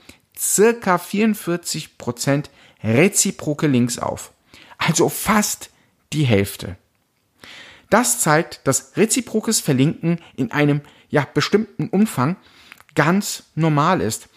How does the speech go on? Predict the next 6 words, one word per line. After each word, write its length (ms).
Vor 300
allem 380
dann, 340
wenn 140
es 200
regionale 960